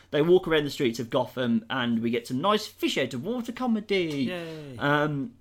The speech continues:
Speaker 1: he dons a suit, and he's decided he's going to call himself Gold Star.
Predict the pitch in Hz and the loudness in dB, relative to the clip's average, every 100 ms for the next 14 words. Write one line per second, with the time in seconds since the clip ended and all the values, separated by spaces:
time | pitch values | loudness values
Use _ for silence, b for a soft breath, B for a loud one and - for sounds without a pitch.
0 | - 156 160 294 240 - 135 110 - 135 | -10 0 2 4 2 0 0 0 -2 -2
1 | 143 135 117 - 135 139 131 135 220 214 | 2 2 -2 -6 -2 -2 -2 -4 0 2
2 | 147 120 143 143 127 151 139 123 - 123 | 2 0 0 -2 -6 -4 -2 -2 -2 -6
3 | 110 113 135 127 226 - 107 - | -6 -2 -2 -2 -6 -8 -10 -10